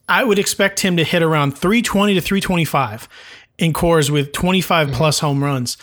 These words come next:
Uh, if you wanna talk about, I mean, he's not finishing first at the position, but this is a guy who could easily settle into the top five. Um, and you're getting him down here with <laughs> Jose Abreu,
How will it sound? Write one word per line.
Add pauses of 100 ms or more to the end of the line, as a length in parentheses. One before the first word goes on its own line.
(540)
Uh, (160)
if
you
wanna
talk
about,
I
mean,
he's
not
finishing
first
at
the
position, (380)
but
this
is
a
guy
who
could (480)
easily (400)
settle
into
the
top
five. (500)
Um, (400)
and
you're
getting
him (400)
down
here
with
<laughs>
Jose
Abreu,